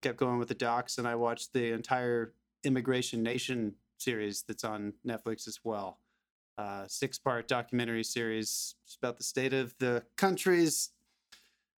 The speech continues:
uh, situation with immigration. Kinda touches a little bit on the history, but it's mostly these past, you know,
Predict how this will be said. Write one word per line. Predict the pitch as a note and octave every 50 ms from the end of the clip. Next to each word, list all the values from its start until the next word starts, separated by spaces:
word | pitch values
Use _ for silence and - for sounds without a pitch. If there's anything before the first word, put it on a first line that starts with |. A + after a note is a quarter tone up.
| _ _ -
uh, | D3 D3+ D#3 D#3+ D#3+ D3+
situation | - F#3 E3 - F3+ F3 E3+ E3 - - E3+ E3
with | D#3+ D3+ D3+
immigration. | E3+ E3 E3 D#3 - D#3 D#3 D#3+ D#3 - - D#3+ D#3+ D#3
Kinda | - E3 D#3+ C#3+
touches | - D#3+ C#3+ - C#3
a | C#3
little | D#3 D#3 C#3+
bit | C#3+ D3
on | C#3+
the | C#3+
history, | C3+ D3 C#3+ - - D3+ D3+ D3
but | C#3+
it's | C#3 C#3 -
mostly | C#3 C#3+ C#3 C3+ - C#3+ C3+
these | C3 C3+ C3
past, | - - C#3+ C3 B2+ B2+ - - - - _ _ _ -
you | C#3+ B2
know, | A#2 G#2 G#2